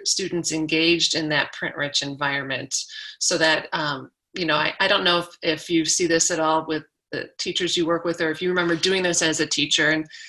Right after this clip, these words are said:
um, I know I did for a while, where I'd want my classroom all ready to go on the first day, all colorful posters and charts and, and activities and the learning center set up and the desks with all their name tags on them.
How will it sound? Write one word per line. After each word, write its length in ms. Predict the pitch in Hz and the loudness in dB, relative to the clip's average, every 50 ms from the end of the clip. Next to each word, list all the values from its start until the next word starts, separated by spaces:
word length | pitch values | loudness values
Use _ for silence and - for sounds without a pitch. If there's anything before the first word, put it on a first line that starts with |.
| - _ _ _ - | -20 _ _ _ 0
um, 320 | 160 147 147 143 139 143 - - | 2 2 2 2 0 -2 0 2
I 140 | 170 170 | 2 4
know 160 | 170 165 160 160 | 4 4 4 6
I 180 | 160 165 170 | 6 4 4
did 260 | 165 165 165 151 156 | 4 0 -2 -2 -2
for 140 | - 160 151 | -2 -2 -2
a 60 | 151 | 0
while, 360 | 147 143 139 139 139 143 143 131 | 0 2 2 4 4 2 0 0
where 240 | 143 151 156 - | -2 0 0 2
I'd 200 | 156 156 151 - | 2 2 2 2
want 200 | 160 165 160 - | 4 4 4 4
my 120 | 165 151 160 | 4 0 0
classroom 420 | - - 185 165 - - 175 160 - | 0 0 2 2 2 2 2 2 2
all 240 | 170 180 185 190 190 | 4 6 6 6 6
ready 240 | 185 185 180 180 165 | 6 4 4 4 4
to 80 | 160 | 2
go 200 | 151 165 160 156 | 2 2 2 2
on 80 | 143 139 | 2 0
the 100 | 151 - | -2 -4
first 300 | - - 143 139 - - | -4 -4 0 0 0 0
day, 380 | - - - - - - - - - _ _ _ _ _ _ _ - - - - _ _ - | -2 -4 -6 -6 -8 -10 -10 -14 -20 _ _ _ _ _ _ _ -20 -20 -20 -20 _ _ -2
all 340 | - 156 160 170 170 165 - | 2 4 4 4 4 2 0
colorful 480 | - - 214 196 190 185 185 - 165 - | -4 -4 -2 0 0 0 0 -2 -6 -6
posters 720 | - - 247 214 - - - 196 175 160 156 151 143 - | -4 -4 -2 2 2 2 2 2 2 0 0 -2 -2 -2
and 320 | 151 - 147 143 143 143 - - - - - - _ _ _ - - | -4 -4 -6 -6 -8 -10 -14 -16 -20 -20 -20 -20 _ _ _ -2 0
charts 640 | - - 110 - - - - - - - - - | 0 2 4 2 2 2 2 0 0 0 0 -2
and, 320 | - - 143 143 - - - _ - | -4 -6 -8 -8 -10 -12 -10 _ -2
and 320 | 147 147 143 139 139 131 - | -2 0 -2 -4 -6 -6 -6
activities 600 | 143 151 - - - 214 190 175 180 170 160 151 | -6 -6 -4 -4 -2 -2 0 2 4 4 2 2
and 140 | 151 143 143 | -2 -6 -6
the 80 | 147 | -4
learning 320 | 147 170 196 202 190 180 170 | -2 0 0 2 2 0 -2
center 320 | - - 165 160 160 160 | -2 -2 0 0 0 0
set 260 | 160 - - 165 156 | 0 -2 -2 -4 -4
up 220 | 156 147 131 - - 143 | -4 -4 -6 -6 -6 -6
and 120 | 143 143 | -6 -6
the 80 | 143 139 | -4 0
desks 420 | - 160 160 165 165 - - - | 2 4 4 4 2 0 -4 -4
with 160 | 160 156 156 | -6 -6 -4
all 140 | 156 156 156 | -4 -4 -4
their 140 | 156 151 151 | -4 -6 -6
name 220 | 147 156 160 160 | -4 -4 -6 -6
tags 360 | 156 - 165 156 151 151 - | -6 -6 -6 -6 -6 -6 -8
on 180 | 151 147 147 147 | -8 -8 -6 -6
them. 240 | 143 139 139 143 | -6 -8 -8 -10